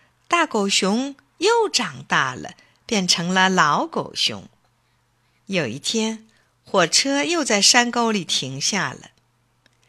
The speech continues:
老狗熊问火车：“是不是柴油变成了气，你才能跑的？”火车笑起来说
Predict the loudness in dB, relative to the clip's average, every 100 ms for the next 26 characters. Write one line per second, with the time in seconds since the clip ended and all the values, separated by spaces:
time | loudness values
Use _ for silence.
0 | _ _ _ 2 2 2 0 0 0 -2
1 | -4 -8 -4 -4 -4 -10 -14 _ _ _
2 | _ _ 0 2 4 6 6 4 0 -4
3 | -2 4 6 6 2 2 0 0 -2 -2
4 | -2 4 6 6 0 -2 _ _ -2 0
5 | 4 4 4 0 4 4 4 0 -2 -4
6 | _ _ _ _ _ _ _ _ _ _
7 | _ -2 -2 -2 -2 0 2 0 0 -2
8 | -2 -4 -2 -4